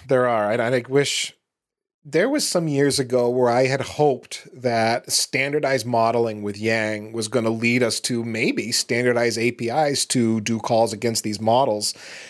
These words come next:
None of that's happened. And I even heard someone say the other day, "I don't know if this Yang thing's really working out." And I'm like, "Boy, the I E T F's put an awful lot of energy into Yang modeling if it's not gonna work out." So, I, maybe that's, uh, something you have or haven't worked with, Kurt, but do you have any take on, uh,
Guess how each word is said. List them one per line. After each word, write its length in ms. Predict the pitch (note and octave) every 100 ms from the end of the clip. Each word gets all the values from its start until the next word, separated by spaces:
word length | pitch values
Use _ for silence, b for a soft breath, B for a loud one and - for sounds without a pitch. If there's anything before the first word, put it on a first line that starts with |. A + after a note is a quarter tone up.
| B
None 360 | C3 C3+ C#3+ D#3+
of 80 | D3
that's 200 | C3 B2
happened. 460 | A2+ A#2 A2 A#2 -
And 160 | - C3+
I 140 | C3+
even 180 | E3+ B2
heard 180 | A#2 A#2+
someone 280 | - A#2+ A2+
say 180 | B2+
the 120 | A#2 A#2
other 140 | A2+
day, 200 | A#2 A#2
"I 160 | C#3+ A#3+
don't 100 | B3
know 140 | A#3
if 100 | G#3+
this 160 | E3+ C3+
Yang 380 | C3+ D#3 D#3+
thing's 340 | C#3+ C3 A2+ G2+
really 260 | A#2+ B2+
working 420 | B2 B2 A#2+ A#2 G#2
out." 240 | A#2 A2+
And 100 | F#2+
I'm 60 | G#2
like, 200 | - -
"Boy, 140 | A3
the 180 | D#3 F3
I 140 | F3
E 80 | G3
T 160 | - E3+
F's 160 | D#3+
put 120 | -
an 80 | C#3
awful 280 | C3+ D3+ E3
lot 160 | D3+ C3+
of 60 |
energy 360 | C3 C3+ A#2+ A#2
into 160 | A2
Yang 320 | A2 A2+ A#2+ A#2
modeling 400 | G#2+ G#2 G#2+ A2
if 140 | G#2+
it's 140 | G#2
not 180 | A#2 B2
gonna 160 | A2 G#2
work 260 | G#2 G2+
out." 260 | G2+ G#2 F2+
So, 340 | - - G2 B B B B B
I, 200 | B2+ A#2+
maybe 240 | C#3 D3+ D3+
that's, 400 | C#3+ C#3 - - _ _ F3+
uh, 340 | C3+ B2 C#3 E3+
something 340 | D3 D3+ C3+
you 140 | C3 A#2+
have 220 | C3 B2
or 180 | A#2 A2+
haven't 460 | B2+ C#3 B2+ -
worked 320 | C3 A#2+ A#2
with, 200 | B2+ A2+
Kurt, 240 | - A#2+ A#2
but 120 | A2+
do 60 | A#2
you 60 |
have 140 | A2+ B2
any 160 | B2
take 300 | A#2+ C#3 D3+
on, 260 | E3+ F3 F3
uh, 280 | E3 E3